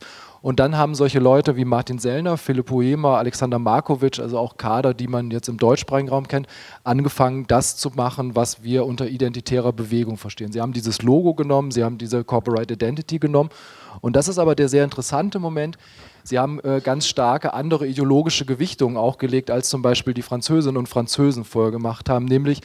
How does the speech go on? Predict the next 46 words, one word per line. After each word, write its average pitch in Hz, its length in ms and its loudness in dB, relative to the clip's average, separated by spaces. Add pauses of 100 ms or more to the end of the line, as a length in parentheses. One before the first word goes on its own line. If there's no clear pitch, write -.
(260)
sie 127 120 0
haben 127 100 2
sich 123 160 -4
ganz 131 240 2
stark 131 380 2
auf 123 120 -2
das, - 240 -2
was 120 200 0
unter 123 260 -2
konservativer 127 680 0
Revolution 123 640 2
beschrieben 147 400 -2
wird, 135 160 -2
also 113 160 -4
was 117 240 -4 (400)
Armin 120 300 -4
Mohler 131 400 6
damals 127 360 -2
zusammengefasst 127 640 -4
hat, 120 140 -6
nämlich 123 360 -6 (600)
Le-, 120 300 -2
Leute, 127 420 4
die 123 180 -2
in 123 160 0
der 120 140 0
Weimarer 127 400 2
Republik 123 420 -2
erst 123 180 -2
den 120 80 -4
Nationalsozialismus 135 1040 0
hochgeschrieben 131 680 -4
haben, 123 240 -4
sich 117 160 -8
dann 120 160 0
aber 120 180 2
von 120 160 -8
ihm 120 160 -6
distanziert 120 580 -2
haben, 139 140 2
weil 120 140 4
ihnen 123 100 -4
das 120 140 -4
zu - 100 -8
proletarisch 120 760 -2
war. 131 140 2